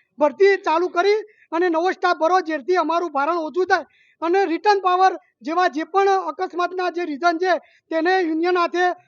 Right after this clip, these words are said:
વાટાઘાટો કરીને જે પણ સુધારા થતા હોય એ સુધારા કરીને અને અકસ્માત રોકવાના પ્રયત્ન કરે, નહીં તો અમારે આકરા પા-, પાણીએ કામ કરવું પડશે.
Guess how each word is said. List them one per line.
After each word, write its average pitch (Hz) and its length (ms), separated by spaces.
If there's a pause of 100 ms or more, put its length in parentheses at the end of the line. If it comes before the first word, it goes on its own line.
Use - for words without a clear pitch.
(100)
વાટાઘાટો 330 600
કરીને 339 280
જે 311 120
પણ 415 180
સુધારા 349 360
થતા 339 220
હોય 370 180 (280)
એ 370 100
સુધારા 349 400
કરીને 392 360 (300)
અને 349 200
અકસ્માત 370 520
રોકવાના 370 400
પ્રયત્ન 359 340
કરે, 359 300 (260)
નહીં 339 140
તો 403 100
અમારે 370 260
આકરા 359 320
પા-, 349 280
પાણીએ 370 360
કામ 349 460
કરવું 359 240
પડશે. 339 340